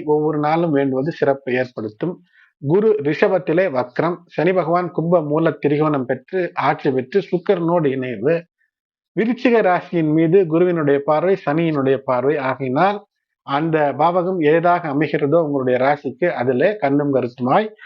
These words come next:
சட்டத்திற்கு உட்பட்டு செயல்பட வேண்டும். செவ்வாய் நீச்ச வக்ரம், நீச்ச வக்ரத்திலேயே இந்த வாரத்திலே பெயர்ச்சி.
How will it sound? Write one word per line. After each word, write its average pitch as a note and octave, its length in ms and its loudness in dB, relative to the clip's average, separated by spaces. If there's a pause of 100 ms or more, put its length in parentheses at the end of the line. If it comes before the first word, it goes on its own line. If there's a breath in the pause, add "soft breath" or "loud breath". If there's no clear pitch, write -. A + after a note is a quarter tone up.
(140 loud breath)
சட்டத்திற்கு D#3+ 580 -2
உட்பட்டு D#3 380 0
செயல்பட C#3 380 0
வேண்டும். B2+ 320 -4
செவ்வாய் D#3 420 2
நீச்ச E3+ 560 0
வக்ரம், D#3 480 -2 (360 loud breath)
நீச்ச F#3+ 320 0
வக்ரத்திலேயே D#3+ 760 2 (140)
இந்த C#3 300 2
வாரத்திலே D3+ 560 0
பெயர்ச்சி. D3+ 500 -4